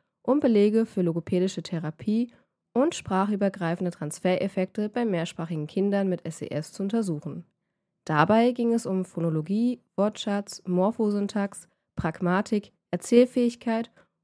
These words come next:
und Lese- und Schreibkompetenzen. Die Studien wurden nach Art der Intervention klassifiziert, um die Wirksamkeit auf die jeweiligen Bereiche zu bewerten.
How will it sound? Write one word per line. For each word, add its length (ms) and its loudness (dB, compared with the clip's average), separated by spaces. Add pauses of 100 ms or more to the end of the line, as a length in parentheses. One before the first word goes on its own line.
und 320 -2
Lese- 380 2
und 160 -2
Schreibkompetenzen. 1000 -6 (1000)
Die 140 0
Studien 640 0
wurden 180 0
nach 160 -2
Art 240 -4
der 120 -2
Intervention 640 0
klassifiziert, 840 -4 (360)
um 140 2
die 180 2
Wirksamkeit 680 0
auf 100 -6
die 120 -8
jeweiligen 440 0
Bereiche 560 -4
zu 140 -8
bewerten. 580 -4